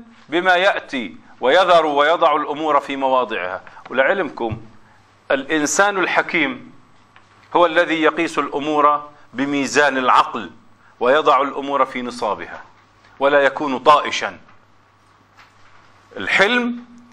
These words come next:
فيه عقل، فيه رشاد، فيه إدراك لأبعاد الأمور. الإنسان لا ينبغي له أن ينقاد وراء أهوائه،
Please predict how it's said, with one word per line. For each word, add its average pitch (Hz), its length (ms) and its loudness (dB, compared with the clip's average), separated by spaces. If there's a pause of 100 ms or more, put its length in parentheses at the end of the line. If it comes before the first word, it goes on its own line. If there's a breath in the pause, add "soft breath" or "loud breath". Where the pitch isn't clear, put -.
(140)
فيه 143 260 2
عقل، 135 460 2 (800)
فيه 147 260 2
رشاد، 185 520 4 (600 soft breath)
فيه 175 340 -2
إدراك 214 400 2
لأبعاد 190 560 2
الأمور. 180 560 -4 (420 soft breath)
الإنسان 151 480 -2
لا 208 280 2
ينبغي 180 340 0
له 175 280 4
أن 160 200 -6 (220 loud breath)
ينقاد 147 480 2
وراء 160 540 4
أهوائه، 131 580 0